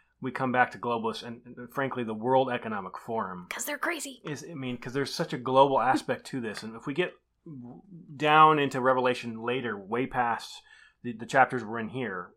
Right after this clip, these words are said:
Speaker 1: later toward near the end of the book, it, you know, it talks about the rise of the Antichrist, a, a single individual who is coming. He's an,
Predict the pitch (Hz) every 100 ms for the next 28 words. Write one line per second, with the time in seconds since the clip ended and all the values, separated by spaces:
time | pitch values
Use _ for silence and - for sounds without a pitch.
0 | - 120 120 120 - 120 113 110 113 107
1 | 104 139 147 113 98 95 101 - _ _
2 | _ _ _ _ _ - 117 113 110 127
3 | 123 120 117 117 110 113 104 104 - 123
4 | 120 113 110 101 101 110 - - 220 165
5 | 123 101 98 90 98 98 110 107 104 104
6 | - - _ _ _ _ _ _ _ -
7 | - - 135 120 113 120 113 117 -